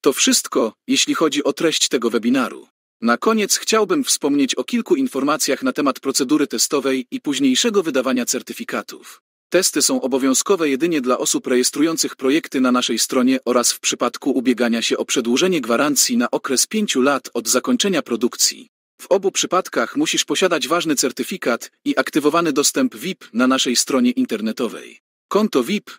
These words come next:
zostaje aktywowane automatycznie po zdaniu testu. Test, w którym co najmniej dwie trzecie odpowiedzi jest poprawnych, uznajemy za test zdany. Codziennie masz dwie próby zdania testu. Ważność certyfikatu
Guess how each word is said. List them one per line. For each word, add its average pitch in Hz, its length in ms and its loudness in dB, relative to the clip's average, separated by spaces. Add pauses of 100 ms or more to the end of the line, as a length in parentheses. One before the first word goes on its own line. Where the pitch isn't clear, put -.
zostaje 202 460 2
aktywowane 147 580 0
automatycznie 135 680 0
po 131 140 -2
zdaniu 113 320 0
testu. - 480 -2 (320)
Test, - 400 0
w - 80 -16
którym 135 280 0
co 139 120 0
najmniej 139 400 2
dwie 147 200 0
trzecie 170 360 0
odpowiedzi 143 480 -2
jest - 180 0
poprawnych, 131 680 -4 (160)
uznajemy 139 480 2
za 127 140 2
test - 260 -2
zdany. - 480 -4 (320)
Codziennie 160 560 2
masz 123 220 0
dwie 185 240 0
próby 147 320 -2
zdania 117 340 -2
testu. - 480 -6 (320)
Ważność 175 500 -2
certyfikatu 135 800 -2